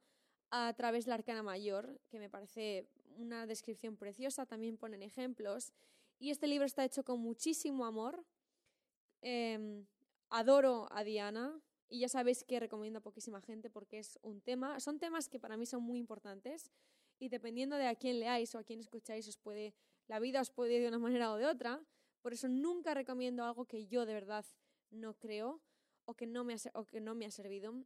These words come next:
Así que os lo repito, Las siete puertas, eh, inteligencia emocional a través del tarot. Lo más, lo más, lo más. Os guste el tarot o no, es un libro precioso y muy útil.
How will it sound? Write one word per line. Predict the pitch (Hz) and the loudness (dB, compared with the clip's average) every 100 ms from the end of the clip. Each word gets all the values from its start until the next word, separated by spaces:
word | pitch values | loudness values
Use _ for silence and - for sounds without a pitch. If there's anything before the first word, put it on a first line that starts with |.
| _ | _
Así | 233 - 233 | -16 -12 -12
que | - 247 254 254 _ _ _ _ | -4 -2 -2 -6 _ _ _ _
os | 233 214 | -6 -2
lo | 269 | -2
repito, | 220 208 240 214 247 269 277 _ _ - | -2 -8 -10 -8 -4 -4 -6 _ _ -10
Las | 240 233 - | -2 -2 -4
siete | - 277 277 262 | -6 -4 -2 -2
puertas, | 254 247 254 269 277 - _ _ _ _ _ - | -2 -2 -2 -4 -4 -10 _ _ _ _ _ -4
eh, | 254 240 233 | 0 0 0
inteligencia | 247 240 240 214 226 254 | 0 -2 -2 -4 -6 -4
emocional | 233 214 214 214 | -6 -6 -8 -8
a | |
través | 214 208 202 - - | -8 -8 -10 -12 -14
del | 196 202 180 | -8 -8 -8
tarot. | 196 - - - _ _ | -10 -10 -12 -18 _ _
Lo | 226 226 220 | -4 -2 -2
más, | 190 180 - - | -4 -8 -12 -8
lo | 202 | -8
más, | 202 277 359 | -4 -2 -2
lo | 233 | -4
más. | 196 180 190 | -6 -10 -10
Os | 220 | -8
guste | 214 254 277 | -6 -2 -2
el | |
tarot | 233 233 208 | 0 0 0
o | 208 | -2
no, | 262 285 - | -4 -4 -10
es | 214 | -10
un | 233 214 | -8 -8
libro | 220 233 254 - | -8 -10 -12 -16
precioso | 190 - - - - _ _ - | -18 -18 -18 -18 -20 _ _ -10
y | 269 339 _ 208 | -6 -8 _ -20
muy | 208 220 185 | -14 -12 -14
útil. | - - | -18 -20